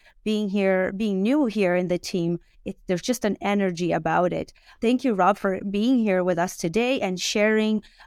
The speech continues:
uh, some of these things that are going on. We're going to be doing this podcast every week. We're gonna be bringing you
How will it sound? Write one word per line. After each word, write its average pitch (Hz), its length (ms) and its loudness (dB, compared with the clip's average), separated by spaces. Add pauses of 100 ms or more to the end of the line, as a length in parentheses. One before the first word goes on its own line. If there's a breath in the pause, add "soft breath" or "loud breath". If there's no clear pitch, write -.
uh, 185 160 2
some 190 240 -2
of 180 60 -2
these 170 260 -2
things 262 340 0
that 277 100 4
are 262 80 4
going 240 320 0
on. 233 240 2 (220 loud breath)
We're 247 120 2
going 302 240 2
to 277 100 -4
be 254 100 0
doing 226 260 -2
this 202 180 -4
podcast - 640 -4
every 202 380 2
week. 165 260 -4
We're 170 80 -2
gonna 175 160 0
be 170 120 0
bringing 202 420 0
you 196 200 0